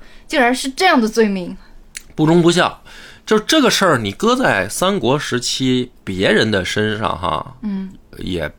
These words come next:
Speaker 2: 不奇怪。你说搁吕布身上不忠不孝，这不太正常了吗？<laughs> 对吧？但你搁在一个孔子的后人身上，
Speaker 1: 而且从小以，呃，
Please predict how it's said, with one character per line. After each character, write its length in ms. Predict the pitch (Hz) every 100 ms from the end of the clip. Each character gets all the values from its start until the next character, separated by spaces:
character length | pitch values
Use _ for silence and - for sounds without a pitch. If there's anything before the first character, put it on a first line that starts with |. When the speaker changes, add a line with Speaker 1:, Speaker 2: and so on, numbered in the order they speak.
| -
Speaker 2:
不 80 |
奇 260 | - - 87
怪。 280 | 90 120 71
你 60 | 110
说 100 | 170
搁 120 | 220
吕 140 | 156
布 180 | 113 233
身 220 | 143 127
上 220 | 117 98 - - - - -
不 100 | -
忠 160 | 143 147
不 80 | 147
孝， 260 | 147 110
这 200 | 104 -
不 60 | 202
太 300 | 208 240 233
正 160 | 180 135
常 200 | 120 104
了 80 | 107
吗？ 240 | 123 107 -
<laughs> 0 |
对 140 | 110
吧？ 260 | 110 101 110 - - - - - -
但 180 | - 311
你 120 | 151
搁 320 | 117 - 285 302
在 160 | 233
一 160 | 175 196
个 360 | 233 185 110 107
孔 520 | - - 113 127 277
子 220 | 302 - 95
的 140 | 92
后 280 | - 139 110
人 280 | 95 92 95
身 260 | 101 104
上， 240 | 104 92 -
Speaker 1:
而 100 | -
且 160 | 285 285
从 280 | 220 214 233
小 260 | 254 190
以， 340 | 202 170 95 - - - - - - -
呃， 280 | 143 151